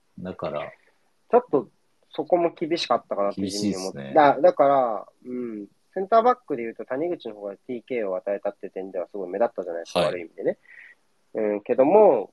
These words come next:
Speaker 2: 僕、試合を通して心配だったのは実は伊藤の方だったりして。
Speaker 1: うん。ずっともう谷口がカバーし続けてた感じはありましたね。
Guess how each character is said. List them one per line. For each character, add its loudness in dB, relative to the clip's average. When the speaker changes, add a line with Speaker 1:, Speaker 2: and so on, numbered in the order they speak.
Speaker 2:
僕、 -2
試 -2
合 4
を 0
通 -2
し -6
て -8
心 -2
配 -2
だ 0
っ -12
た -12
の 0
は 2
実 -12
は 0
伊 -2
藤 -10
の -12
方 -16
だ -14
っ -20
た -20
り -20
し -20
て。 -10
Speaker 1:
う -4
ん。 -4
ず -2
っ -20
と 0
も 4
う -2
谷 0
口 -6
が -8
カ -4
バ -2
ー -8
し -12
続 -12
け -6
て -16
た -14
感 -10
じ -12
は -12
あ -12
り -18
ま -14
し -16
た -16
ね。 -20